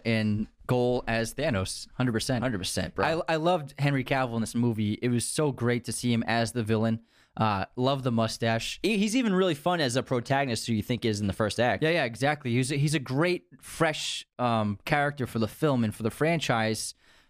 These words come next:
Speaker 1: And I, he just seems like a, a very intimidating,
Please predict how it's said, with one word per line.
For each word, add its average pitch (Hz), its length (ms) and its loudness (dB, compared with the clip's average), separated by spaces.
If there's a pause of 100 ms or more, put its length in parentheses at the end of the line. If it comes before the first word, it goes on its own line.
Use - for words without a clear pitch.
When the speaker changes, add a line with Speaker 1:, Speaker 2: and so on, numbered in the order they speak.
Speaker 1:
And 117 500 0
I, 127 160 -2
he 165 220 2
just 196 240 -2
seems 190 260 0
like 156 180 0
a, 120 300 2 (300)
a 123 60 -2
very 143 260 2
intimidating, 139 720 0